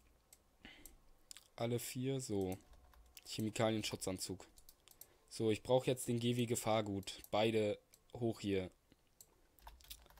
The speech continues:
Beide nach hier, bitte. So, du hast Zeit, du sammelst. Du kannst dir den schnappen.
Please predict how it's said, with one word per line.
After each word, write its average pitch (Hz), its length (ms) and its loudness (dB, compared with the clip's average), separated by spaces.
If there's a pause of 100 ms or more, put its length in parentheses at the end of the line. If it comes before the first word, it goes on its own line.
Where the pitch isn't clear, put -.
Beide 104 260 4
nach 98 160 0
hier, 95 360 0
bitte. 92 440 -6 (2250)
So, 98 460 2
du 123 280 0
hast 143 300 2
Zeit, 139 400 2
du 113 80 -2
sammelst. 107 380 0 (880)
Du 110 100 -8
kannst - 300 -2
dir 98 60 -4
den 135 280 2
schnappen. 170 600 -2